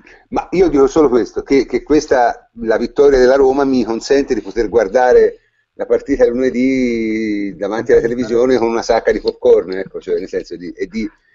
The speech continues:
Speaker 1: e di sperare che vada nel modo ovviamente più, eh,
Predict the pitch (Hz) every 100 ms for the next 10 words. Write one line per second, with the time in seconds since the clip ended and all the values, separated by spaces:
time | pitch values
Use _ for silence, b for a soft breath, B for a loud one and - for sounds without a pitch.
0 | _ - 117 117 117 - 143 135 143 151
1 | 139 127 - 127 107 135 131 120 120 117
2 | 143 151 143 127 - 127 104 127 127 139
3 | - 135 - 123 123 120 - 107 98